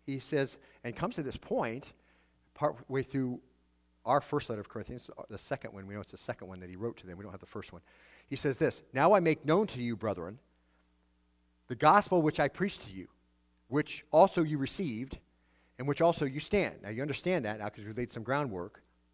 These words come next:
"by which also you are saved." Now here it is, "if you hold fast the word which I preached to you, unless you believed in vain." So are we saved because we hold the word fast? No. We're saved because the gospel was responded to. It's the vehicle by which salvation can come,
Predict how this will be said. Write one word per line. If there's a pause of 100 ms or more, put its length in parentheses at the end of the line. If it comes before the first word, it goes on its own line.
(260)
"by
which
also
you
are
saved." (840)
Now
here
it
is, (120)
"if
you
hold
fast (680)
the
word
which
I
preached
to
you,
unless
you
believed
in
vain." (580)
So
are
we
saved
because
we
hold
the
word
fast?
No. (340)
We're
saved
because
the
gospel
was
responded
to.
It's
the
vehicle
by
which
salvation
can
come,